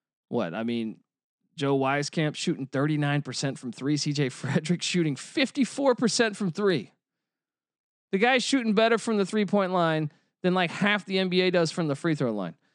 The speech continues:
Unbelievable. But, uh, yeah, I mean, you break down, you break down Garza's playing out of his mind. Obviously, Wieskamp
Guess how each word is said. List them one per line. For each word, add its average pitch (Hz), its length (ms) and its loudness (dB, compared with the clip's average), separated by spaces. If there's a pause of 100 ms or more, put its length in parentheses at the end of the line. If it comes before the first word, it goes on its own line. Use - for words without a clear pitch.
(1600)
Unbelievable. 160 600 2
But, 139 280 -2
uh, 131 380 2 (500)
yeah, 170 240 2
I 120 40 -2
mean, 131 120 -2
you 139 100 0
break 170 240 0
down, 156 380 2
you 147 80 -4
break 160 180 0
down 147 240 0
Garza's 143 500 0 (180)
playing 139 300 0
out 123 100 -2
of 117 60 -6
his 117 120 -6
mind. 117 280 -2
Obviously, 120 280 -4
Wieskamp 120 580 -2